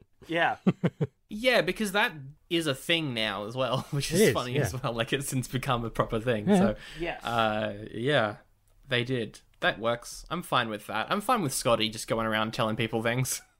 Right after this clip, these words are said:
Speaker 1: Yeah, but that's just a concept, though. And so obviously
Speaker 3: Yeah.
Speaker 1: a concept can be thrown around, like, through, like, who invented actual plexi steel? We'll never know, because now the
Speaker 2: Hmm.
Speaker 1: inventor is this guy who they gave it to.
Speaker 3: Mm.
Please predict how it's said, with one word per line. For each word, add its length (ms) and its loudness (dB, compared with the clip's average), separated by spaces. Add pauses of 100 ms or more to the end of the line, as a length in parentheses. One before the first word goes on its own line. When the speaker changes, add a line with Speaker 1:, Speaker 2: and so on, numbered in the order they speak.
(120)
Speaker 1:
Yeah, 280 0
but 80 -8
that's 240 -4
just 220 -6
a 180 0
concept, 800 -6
though. 160 -2 (340)
And 140 -12
so 180 -8
obviously 460 2
Speaker 3:
Yeah. 60 -2
Speaker 1:
a 40 -4
concept 760 -2
can 120 -10
be 140 -4
thrown 400 0
around, 560 -2
like, 300 2
through, 460 -4 (580)
like, 220 -4 (120)
who 300 2
invented 680 -2
actual 360 -4
plexi 360 -10
steel? 280 -12
We'll 180 -6
never 300 -2
know, 360 -2
because 300 -10
now 240 2
the 180 0
Speaker 2:
Hmm. 60 -2
Speaker 1:
inventor 400 -4
is 140 -8 (100)
this 240 -6
guy 440 2
who 160 -6
they 180 -4
gave 300 0
it 160 -18
to. 320 -10 (440)
Speaker 3:
Mm. 720 4